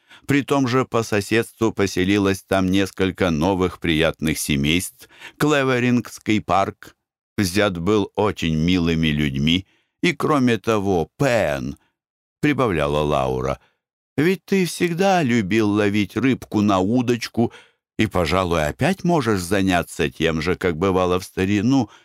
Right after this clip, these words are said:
Когда?" Уста миленького Зоила, напоминавшего неприятное прошедшее,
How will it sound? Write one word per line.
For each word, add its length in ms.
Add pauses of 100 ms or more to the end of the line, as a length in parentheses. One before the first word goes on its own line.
(480)
Когда?" 600 (1000)
Уста 720
миленького 840
Зоила, 720 (540)
напоминавшего 1000
неприятное 880
прошедшее, 800